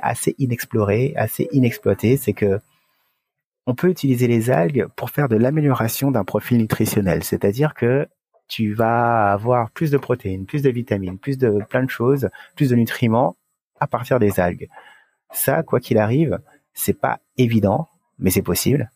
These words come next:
Mais c'est pas évident parce qu'il y a toujours une question de coût qui va venir. Parce que, euh, si tu vas avoir, euh, vingt grammes de protéines, si tu veux vingt grammes de protéines d'algues,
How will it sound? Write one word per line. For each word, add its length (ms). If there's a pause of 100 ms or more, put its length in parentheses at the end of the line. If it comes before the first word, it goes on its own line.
Mais 60
c'est 80
pas 120
évident 340
parce 160
qu'il 120
y 20
a 80
toujours 320
une 60
question 280
de 120
coût 320
qui 160
va 120
venir. 500 (680)
Parce 140
que, 160
euh, 520
si 140
tu 160
vas 120
avoir, 380
euh, 440
vingt 340
grammes 420
de 80
protéines, 680 (640)
si 80
tu 140
veux 140
vingt 160
grammes 180
de 80
protéines 400
d'algues, 360